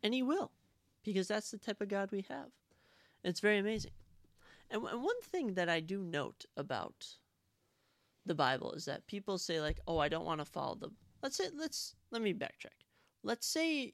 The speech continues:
you don't believe in any of this stuff, the Bible, none of that. Okay, you don't believe in this. Do you mean to tell me it has bad teachings? Let me read you a Bible verse, okay? This is Philippians two three.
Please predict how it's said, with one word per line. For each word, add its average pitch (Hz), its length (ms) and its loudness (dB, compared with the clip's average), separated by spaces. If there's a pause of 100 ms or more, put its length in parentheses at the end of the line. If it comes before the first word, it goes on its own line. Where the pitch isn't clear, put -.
(140)
you 185 440 -2
don't 175 240 4
believe 151 320 -2
in - 120 -6
any - 220 -10
of - 80 -14
this 151 140 -8
stuff, - 400 -10
the 165 100 4
Bible, - 440 -2
none 147 160 0
of - 60 -8
that. - 180 -10
Okay, 151 180 -4
you 156 80 2
don't 175 160 0
believe 151 220 -4
in - 80 -16
this. - 260 -16 (840)
Do 196 60 -2
you 208 40 2
mean 240 120 2
to 226 100 2
tell 190 180 6
me 208 80 6
it 202 80 4
has 151 140 4
bad 151 460 0
teachings? 180 640 -4 (720)
Let 277 140 -2
me 339 60 2
read 320 180 2
you 254 60 4
a 202 40 2
Bible 151 280 0
verse, - 420 6 (180)
okay? 180 320 -2 (1120)
This 208 200 6
is 196 140 4
Philippians 254 720 4
two 220 280 2
three. - 340 -6